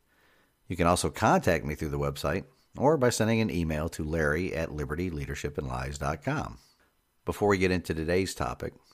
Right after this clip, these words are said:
I will update you with some personal news of the goings-on that's been happening over the last week and a half or so. My older brother and I returned home from that trip we took to the People's Republic of New York. We went there to see a relative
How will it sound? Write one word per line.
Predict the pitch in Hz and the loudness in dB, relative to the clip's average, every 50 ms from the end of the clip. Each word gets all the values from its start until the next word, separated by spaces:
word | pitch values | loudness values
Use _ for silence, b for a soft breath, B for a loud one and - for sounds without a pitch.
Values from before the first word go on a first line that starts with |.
| _ _ _ | _ _ _
I | - - 82 | -6 -2 0
will | 87 82 - | 0 0 2
update | 87 82 - - 80 82 - - | 0 -2 0 -2 -2 -2 -2 -2
you | 82 80 | -2 -2
with | 80 85 80 | 0 0 -2
some | - 80 71 | -2 -4 -4
personal | - - 85 80 - - 85 85 | -2 -2 -2 0 -2 -2 -2 -2
news | 78 71 73 80 80 80 | -2 -2 -4 -4 -4 -2
of | 85 78 78 73 | -2 -2 -2 -4
the | 73 78 78 | -6 -6 -6
goings-on | 78 82 82 85 85 80 73 82 76 73 71 | -2 0 0 0 0 0 0 -2 -2 -4 -4
that's | 71 71 - | -6 -8 -6
been | - 73 | -6 -2
happening | 78 80 69 - 73 69 67 | -2 0 -2 -2 -4 -6 -6
over | 69 71 73 | -8 -8 -6
the | 71 | -6
last | 69 71 71 71 - 73 | -6 -4 -6 -6 -6 -8
week | 73 73 69 - | -8 -8 -8 -8
and | 67 67 | -8 -6
a | |
half | 67 67 65 67 - - | -6 -4 -6 -6 -8 -8
or | 69 | -10
so. | - - - 71 104 175 - _ b b b b b b b b b b b b b b b b b b b b b b b _ _ _ _ _ _ | -8 -6 -4 -4 -4 -4 -8 _ b b b b b b b b b b b b b b b b b b b b b b b _ _ _ _ _ _
My | 87 90 | 4 4
older | 92 95 104 113 110 | 6 6 8 6 8
brother | 101 104 101 104 110 | 8 8 8 8 6
and | 104 90 | 6 6
I | 85 92 | 4 4
returned | 95 101 95 - 98 95 98 85 | 4 2 0 2 2 2 4 6
home | 101 123 135 123 104 | 6 6 6 6 4
from | 87 - 87 | 0 0 0
that | 85 - - | -2 -2 0
trip | - - 87 - - | 0 0 0 0 0
we | 87 82 | -4 -4
took | - 95 87 - | -2 -2 -2 -2
to | - 87 | -2 -4
the | 73 - | -4 -2
People's | - 92 - - 82 78 | -2 -2 -2 -2 -2 -2
Republic | 80 76 - - 82 76 80 80 - - | -4 -4 -2 -2 -2 0 -2 -2 -4 -6
of | 73 76 | -6 -4
New | 80 80 | -2 -2
York. | 78 73 69 78 92 - - - _ _ _ _ _ _ _ _ _ _ _ _ b b b b b b b b b b b b - | 0 0 0 -2 -2 -4 -8 -16 _ _ _ _ _ _ _ _ _ _ _ _ b b b b b b b b b b b b 0
We | 98 101 | 2 4
went | 110 117 - | 4 4 6
there | 95 92 98 104 | 6 6 6 4
to | 98 90 | 2 0
see | - - 107 | 0 2 4
a | 98 | 4
relative | 90 90 90 90 85 87 90 90 92 95 92 - | 4 4 4 4 4 4 4 2 2 0 -4 -10